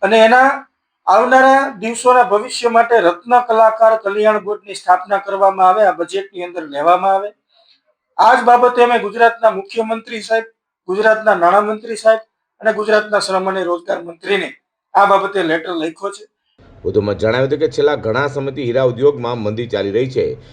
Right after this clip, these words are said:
Speaker 2: જેની સૌથી ગંભીર અસર રિયલ ડાયમંડ ઉપર પડી છે. હાલ લેબગ્રોન ડાયમંડ ઉપર કામકાજ ચાલી રહ્યું છે, પરંતુ સરકાર યોગ્ય પોલિસી નહીં બનાવે તો તેમાં પણ ઓવર પ્રોડક્શન સહિતના કારણોસર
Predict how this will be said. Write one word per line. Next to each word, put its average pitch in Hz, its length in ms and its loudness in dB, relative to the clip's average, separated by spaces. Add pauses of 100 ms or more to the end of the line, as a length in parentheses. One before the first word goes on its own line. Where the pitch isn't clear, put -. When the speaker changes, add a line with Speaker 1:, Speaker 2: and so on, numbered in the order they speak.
(120)
Speaker 2:
જેની 113 260 -4
સૌથી 131 260 0
ગંભીર 135 340 0
અસર 143 200 0
રિયલ 131 240 -2
ડાયમંડ 123 380 -4
ઉપર 98 140 -4
પડી 95 320 -4
છે. - 100 -18 (500)
હાલ 104 220 -2
લેબગ્રોન 143 480 0
ડાયમંડ 147 380 -2
ઉપર 156 160 -6
કામકાજ 127 460 -6
ચાલી 117 240 -4
રહ્યું 127 180 0
છે, 131 120 0
પરંતુ 131 260 -4
સરકાર 123 420 -4
યોગ્ય 117 280 -2
પોલિસી 113 400 -6
નહીં 110 140 -4
બનાવે 113 360 -2 (300)
તો - 100 -10
તેમાં 135 340 -2
પણ 147 180 -4
ઓવર 131 240 2
પ્રોડક્શન 131 460 -2
સહિતના 120 360 -4
કારણોસર 110 560 -6